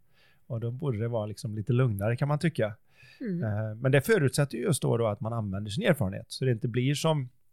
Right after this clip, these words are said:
Speaker 1: jag kommer ihåg på ett företag när jag kom dit inkallad och så var det en i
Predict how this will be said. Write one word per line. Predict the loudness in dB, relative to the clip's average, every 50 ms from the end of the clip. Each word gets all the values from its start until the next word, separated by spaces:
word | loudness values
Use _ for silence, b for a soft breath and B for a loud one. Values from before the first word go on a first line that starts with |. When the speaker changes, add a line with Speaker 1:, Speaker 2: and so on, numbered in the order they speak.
| _ _ _ _ _ _ _ _ _ _ _ -16 -6 -2
Speaker 1:
jag | -2 0
kommer | 0 2 2 4
ihåg | 4 4 4 4
på | 2 2
ett | 4 6
företag | 6 6 6 6 4 2 0 0 0
när | -2 -4 -4 -6 b b b b b b b b b b b b b b 2
jag | 2 2 4
kom | 2 0 0
dit | 0 0 0 -2 -2 _ -12 -14 -4 0
inkallad | 2 2 2 2 2 2 2 2 2 0 0 -2
och | -4 -6 -6 -4
så | -2 -2
var | 0 0
det | 0 0
en | -2 -2 -2 -4
i | -4 -4 -4 -4 -4 -6